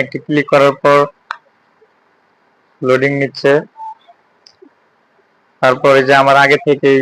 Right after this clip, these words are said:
প্রোফাইল পিকচার সেট আপ করা ছিল, আপনাদের যদি না থাকে তাহলে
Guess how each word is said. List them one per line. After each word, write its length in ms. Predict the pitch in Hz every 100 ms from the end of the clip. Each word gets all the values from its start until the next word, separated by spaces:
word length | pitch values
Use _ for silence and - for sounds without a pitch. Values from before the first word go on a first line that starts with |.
| 135 _ _ _ _ _ _
প্রোফাইল 300 | - 143 139 131
পিকচার 240 | 135 - 127
সেট 140 | 135 131
আপ 60 | 113
করা 160 | 139 135 143
ছিল, 140 | 135 143 151 - 180
আপনাদের 340 | 127 135 135 131
যদি 140 | 131 135
না 80 | 135 131
থাকে 240 | 143 135 139 147 _ _ _ _ _ _ _ _ _ _ _ _
তাহলে 240 | 131 127